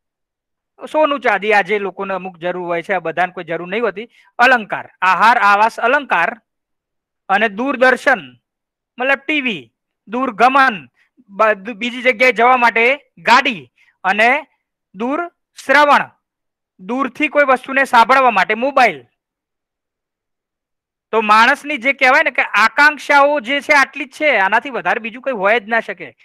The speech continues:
આહાર, આવાસ, અલંકાર, દૂરગમન, દૂર શ્રવણ અને દૂરદર્શન, આ છ આકાંક્ષાઓ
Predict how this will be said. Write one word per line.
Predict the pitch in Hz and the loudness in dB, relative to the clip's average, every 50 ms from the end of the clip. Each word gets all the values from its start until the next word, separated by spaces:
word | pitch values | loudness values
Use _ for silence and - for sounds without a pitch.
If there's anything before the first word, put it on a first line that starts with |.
| _ _ _ | _ _ _
આહાર, | 175 180 185 214 233 233 | 0 2 4 4 4 4
આવાસ, | 220 202 202 220 233 220 - | 4 4 4 2 0 0 0
અલંકાર, | 208 214 262 269 254 262 247 226 233 240 - _ _ _ _ 170 | 0 0 0 -2 -2 0 2 2 2 2 -2 _ _ _ _ -8
દૂરગમન, | 190 226 240 196 196 208 208 240 277 269 208 | -6 -6 -4 -2 -2 0 0 0 -4 -4 -6
દૂર | 214 220 226 226 - _ _ _ _ _ _ _ | -8 -8 -8 -8 -12 _ _ _ _ _ _ _
શ્રવણ | 190 202 226 269 269 | 0 0 2 2 2
અને | 240 214 196 185 | 0 -2 -2 -4
દૂરદર્શન, | 202 226 220 208 220 214 190 - 226 175 131 _ _ _ _ _ _ _ _ _ _ _ _ - | -6 -4 0 0 0 0 0 -2 -6 -6 -6 _ _ _ _ _ _ _ _ _ _ _ _ 0
આ | 214 233 | 0 0
છ | - _ _ _ - - 269 | 0 _ _ _ -6 0 4
આકાંક્ષાઓ | 294 330 320 294 269 262 - 277 269 262 247 - - 247 226 214 202 202 214 247 285 285 _ | 6 6 8 6 6 4 4 0 0 0 -2 -2 0 2 2 2 2 0 -2 -2 -4 -6 _